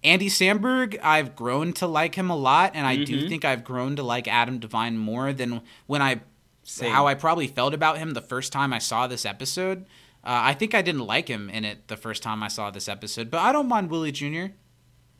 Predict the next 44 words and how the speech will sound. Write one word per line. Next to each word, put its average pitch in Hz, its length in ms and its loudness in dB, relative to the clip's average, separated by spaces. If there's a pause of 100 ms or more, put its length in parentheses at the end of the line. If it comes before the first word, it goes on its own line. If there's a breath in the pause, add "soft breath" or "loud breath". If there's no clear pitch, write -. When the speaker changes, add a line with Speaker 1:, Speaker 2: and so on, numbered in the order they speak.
(160)
Speaker 2:
Yeah, 120 240 -2 (280)
Speaker 1:
I 165 60 4
Speaker 2:
I 190 40 6
Speaker 1:
wouldn't 233 200 4
Speaker 2:
like 233 80 0
Speaker 1:
have 185 100 -2
Speaker 2:
it. 208 60 4
Speaker 1:
been 196 220 -2 (280 loud breath)
totally 247 600 0
mad 120 640 0 (240 soft breath)
if 143 200 -6
he 190 140 -2
was 214 200 0
one 180 140 0
of 160 100 -6
the 156 80 -8
things 170 260 -4
from 165 160 -8
season 170 360 -6
four 175 380 -4
that, 165 200 -8
like, 175 220 -4
got 180 220 0
brought 185 200 2
up 214 120 -2
another 101 280 -6
time. - 320 -16 (260)
Speaker 2:
Yeah, 180 580 4
if 123 140 -2
he, 165 120 4
like, 147 200 4
came 143 240 4
to 139 60 2
visit 123 320 -4
Jeff 123 260 -4
at 101 80 -8
school 113 260 -6
or 120 60 -4
something 143 400 -8
one 147 140 -6
time, 151 260 -8
that'd 147 120 -8
be 180 100 -6
funny. 170 420 -8